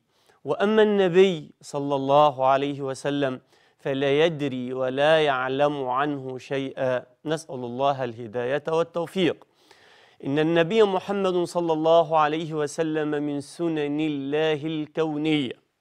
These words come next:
في كونه، أن الله جلت قدرته يجعل سننا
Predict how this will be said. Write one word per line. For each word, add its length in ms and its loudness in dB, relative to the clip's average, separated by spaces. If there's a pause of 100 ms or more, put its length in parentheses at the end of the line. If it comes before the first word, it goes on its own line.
في 260 -12
كونه، 480 -2 (720)
أن 120 -4
الله 380 4
جلت 500 0
قدرته 520 -2 (880)
يجعل 520 2
سننا 580 -6